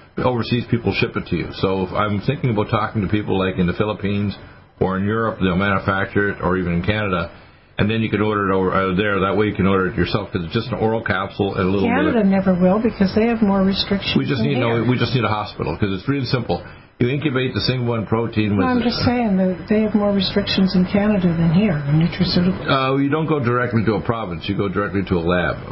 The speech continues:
Speaker 1: for example. And there's labs in Europe that'll probably do it, or even in a country like the Philippines. In fact, one of my contacts recommended I get it manufactured in the Philippines.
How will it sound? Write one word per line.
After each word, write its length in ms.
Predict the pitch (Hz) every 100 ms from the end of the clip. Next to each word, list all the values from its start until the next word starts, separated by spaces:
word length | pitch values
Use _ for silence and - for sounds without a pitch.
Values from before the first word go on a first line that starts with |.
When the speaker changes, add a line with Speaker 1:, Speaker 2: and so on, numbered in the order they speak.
| 95
Speaker 1:
for 100 | 90
example. 400 | 90 87 78 87
And 80 |
there's 140 | 92 92
labs 280 | 107 110 90
in 60 |
Europe 280 | 101 101 95
that'll 180 | 95 90
probably 280 | - 90 87
do 200 | 90 92
it, 60 |
or 100 | 90
even 160 | 98 95
in 160 | 92 90
a 160 | 95
country 300 | 101 104 90
like 120 | 90
the 60 | 87
Philippines. 420 | 98 92 85 85
In 80 | 82
fact, 260 | 92 92 - - - _ - -
one 140 | 110
of 40 | 110
my 120 | 101
contacts 520 | 110 107 104 92 85
recommended 440 | 92 87 90 87 85
I 60 |
get 100 | 87
it 80 | 78
manufactured 520 | 92 87 85 87 85
in 80 | 78
the 40 | 80
Philippines. 460 | 92 85 73 65